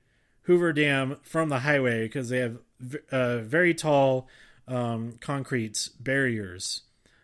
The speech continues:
um, separating the entire highway, um, which is, uh,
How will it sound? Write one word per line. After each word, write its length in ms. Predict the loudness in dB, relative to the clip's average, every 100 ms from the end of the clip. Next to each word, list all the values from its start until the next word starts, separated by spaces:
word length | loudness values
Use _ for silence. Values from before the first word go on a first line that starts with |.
| _ -10
um, 640 | -8 -6 -8 -8 -10 -14 _ _
separating 500 | -10 -8 -6 -6 -6
the 80 | -6
entire 360 | -8 -10 -10 -8
highway, 520 | -6 -8 -8 -10 -14 _ _ _ _ -14
um, 640 | -8 -6 -6 -6 -8 -12 _
which 460 | -12 -10 -8 -8 -6
is, 580 | -6 -6 -6 -8 -8 -12
uh, 500 | -12 -12 -12 -12 -14